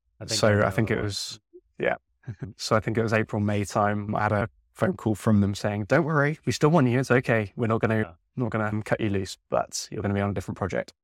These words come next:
Speaker 1: Which doesn't
Speaker 2: Um,
Speaker 1: happen all the time, to be fair. <laughs>
Speaker 2: No.
Speaker 1: Um,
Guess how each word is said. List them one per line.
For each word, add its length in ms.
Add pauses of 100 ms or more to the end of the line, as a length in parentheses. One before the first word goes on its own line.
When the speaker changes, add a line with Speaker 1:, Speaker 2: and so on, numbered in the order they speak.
(100)
Speaker 1:
Which 140
doesn't 260
Speaker 2:
Um, 40
Speaker 1:
happen 260
all 100
the 80
time, 220
to 60
be 120
fair. 380 (120)
<laughs> 80 (500)
Speaker 2:
No. 160
Speaker 1:
Um, 380